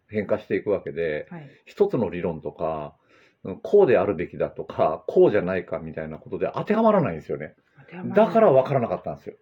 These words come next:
Speaker 2: うん。
Speaker 1: で、もう一つは、やっぱり若い時から、こう、どんどん強くなる時期と、やっぱある程度の年齢から、まあ、疲労がどんどん残っていく、まあ、年齢を重ねていく時期と、まあ、全ての、あの、時期っていうか、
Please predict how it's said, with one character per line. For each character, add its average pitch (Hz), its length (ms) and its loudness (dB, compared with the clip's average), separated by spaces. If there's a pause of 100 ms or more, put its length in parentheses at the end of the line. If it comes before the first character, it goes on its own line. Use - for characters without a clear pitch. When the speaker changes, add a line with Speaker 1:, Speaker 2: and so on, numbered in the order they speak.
(340)
Speaker 2:
う 180 60 -8
ん。 180 260 -4
Speaker 1:
で、 151 140 2
も 190 180 6
う 202 60 0
一 214 160 2
つ 196 100 -6
は、 156 380 4
や 110 60 -8
っ - 40 -18
ぱ 135 100 2
り 107 300 -4
若 131 320 2
い - 80 0
時 - 200 -16
か - 120 -8
ら、 85 380 -6 (180)
こ 90 560 -10
う、 110 60 -20
ど 131 100 0
ん 120 60 -4
ど 95 100 -2
ん 80 60 -12
強 98 240 -4
く 85 80 -14
な 82 100 -6
る 78 140 -12
時 78 100 -20
期 - 160 -20
と、 90 380 -2
や - 60 -8
っ - 20 -10
ぱ 143 160 2
あ 165 40 4
る 170 60 -6
程 139 140 -2
度 95 100 -4
の 87 60 -8
年 87 240 -8
齢 90 180 -4
か - 140 -8
ら、 85 300 -4 (580)
ま 113 100 0
あ、 110 60 -6
疲 - 180 -8
労 127 140 4
が 117 360 4
ど 127 120 -2
ん - 20 -4
ど 101 80 -4
ん 82 60 -8
残 85 180 -6
っ 90 100 -14
て 90 140 -8
い 85 60 -12
く、 85 440 -12
ま 104 100 -10
あ、 - 20 -6
年 123 200 -2
齢 131 100 4
を 117 100 0
重 123 220 -4
ね 110 80 0
て 107 140 -4
い 101 80 -6
く 101 120 -8
時 95 140 -12
期 - 100 -20
と、 80 420 -8
ま 127 160 -2
あ、 107 100 -2
全 202 300 -2
て - 80 -2
の、 80 280 -6 (480)
あ 98 120 -10
の、 82 220 -12 (260)
時 101 120 -14
期 - 100 -12
っ - 40 -10
て - 160 -12
い 82 100 -8
う 80 100 -14
か、 80 340 -4